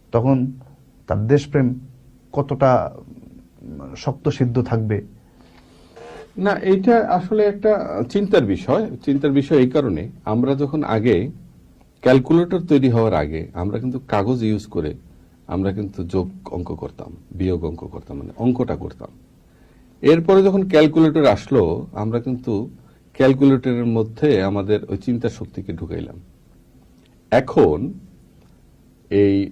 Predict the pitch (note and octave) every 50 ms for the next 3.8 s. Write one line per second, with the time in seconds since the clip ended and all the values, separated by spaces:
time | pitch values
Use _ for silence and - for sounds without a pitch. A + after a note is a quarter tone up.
0 | - - - C#3 B2+ B2+ C#3+ C#3 C#3 C3+ B2+ B2 C3+ C3 B2 - - - - G2+
1 | A2+ A2 G2+ A#2+ A#2 A2 - - - - - - - - _ _ _ _ - A2+
2 | G#2+ A2 G#2+ G#2 G#2+ G#2+ G2+ G#2 - - - G#2+ G#2+ - - A2+ G#2+ - G#2 F2+
3 | F#2 F#2+ F#2 E2+ - - - G2+ F2+ E2+ E2+ E2+ E2+ E2 D#2+ E2